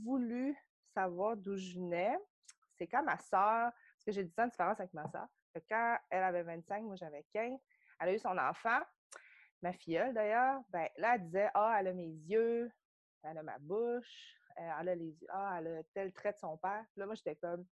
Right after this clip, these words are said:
Ah, ben moi, ça, j'ai pas ça, tu sais. » Fait que, tu sais, je m'identifiais à personne dans ma famille. Fait que je me souviens, à quinze ans, c'était la première fois que je me disais, « Ah, peut-être que là, j'aimerais ça savoir à quoi moi je ressemble,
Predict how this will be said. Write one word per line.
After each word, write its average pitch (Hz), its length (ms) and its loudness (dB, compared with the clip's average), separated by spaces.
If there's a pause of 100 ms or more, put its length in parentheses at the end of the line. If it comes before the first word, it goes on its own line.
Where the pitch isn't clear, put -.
(640)
Ah, - 160 -4 (240)
ben 156 100 -14
moi, 180 160 -8
ça, 185 480 -6
j'ai 156 140 -18
pas 175 160 -4
ça, 143 220 -6 (140)
tu - 80 -12
sais. » - 40 -20 (280)
Fait 196 100 0
que, - 80 -10
tu - 80 0
sais, 349 60 4
je 240 100 -6
m'identifiais 196 460 2
à 226 80 2
personne 269 440 -2
dans 208 100 2
ma 180 120 0
famille. 151 360 -6
Fait - 120 -20
que - 180 -20
je 190 60 -8
me 165 100 0
souviens, 202 320 0
à 247 40 -2
quinze 180 320 -2
ans, 190 120 4
c'était - 120 -6
la 139 60 -2
première 185 240 -4
fois 226 100 -6
que 214 60 -14
je 214 40 -10
me 175 80 -8
disais, « 165 300 -4 (600)
Ah, 285 160 -4
peut-être 392 380 0
que 262 60 -2
là, 233 220 2
j'aimerais 185 400 -4
ça 233 180 -10
savoir 185 500 0
à 156 100 -2
quoi 226 220 2
moi 208 240 2
je 202 80 -2
ressemble, 165 400 -2